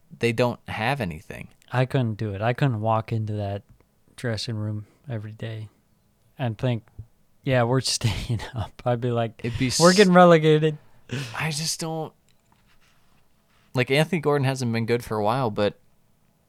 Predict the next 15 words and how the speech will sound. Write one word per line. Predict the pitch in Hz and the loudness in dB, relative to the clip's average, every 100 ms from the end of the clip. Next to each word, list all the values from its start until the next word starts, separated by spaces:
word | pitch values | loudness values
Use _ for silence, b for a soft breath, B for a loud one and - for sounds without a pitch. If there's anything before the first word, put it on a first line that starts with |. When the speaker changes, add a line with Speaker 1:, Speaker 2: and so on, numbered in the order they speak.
| _ _ _ _ _ | _ _ _ _ _
Speaker 1:
I | 101 | -10
mean, | 107 85 | -6 -2
I | 104 | -2
really | 117 143 127 113 | 0 2 2 -2
struggle | - - 127 131 123 | -8 -4 -2 0 0
to | 107 | -2
find | - 110 117 107 | -2 -2 -2 -4
what | 107 | -4
they | 104 | -6
have | 101 107 107 - | -4 -4 -4 -4
going | - 101 110 104 | -2 -2 -2 -4
in | 98 | -4
attack | 95 - 95 113 139 | -6 -6 -6 -6 -8
for | - 69 | -12 -10
him. | - | -10